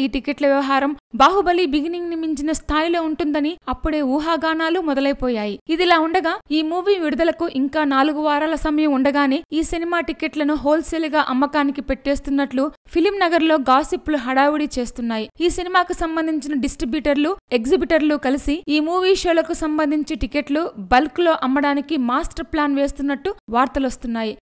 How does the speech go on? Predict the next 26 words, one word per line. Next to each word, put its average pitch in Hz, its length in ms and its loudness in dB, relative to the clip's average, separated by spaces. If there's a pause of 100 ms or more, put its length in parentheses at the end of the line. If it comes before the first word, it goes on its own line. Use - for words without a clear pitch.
(140)
తెలుస్తున్న 392 400 2 (120)
సమాచారం 311 580 0
మేరకు 285 320 0 (320)
హైదరాబాద్ 330 600 2
లోని 311 260 -2
ప్రధాన 269 180 2 (220)
మల్టీప్లెక్స్ 285 640 0
లో 269 80 2 (260)
చాలా 339 340 2 (180)
షోలను 302 360 2 (160)
భారీ 262 320 0
రేట్లకు 302 380 2 (140)
అమ్మేస్తూ 294 420 2 (240)
ముందే 330 280 0 (120)
ఒప్పందాలు 285 560 0
చేసుకుంటున్నట్లు 277 760 -2 (120)
గాసిప్లు 262 480 -2
వస్తున్నాయి. 226 420 -6 (220)
దీనికి 339 340 0
తోడు 339 260 4 (260)
ఒక 302 200 4
లీడింగ్ 381 360 4
మల్టీప్లెక్స్ 311 640 0
లో 294 60 8 (140)
ఒక - 160 0 (100)
షోను 294 300 4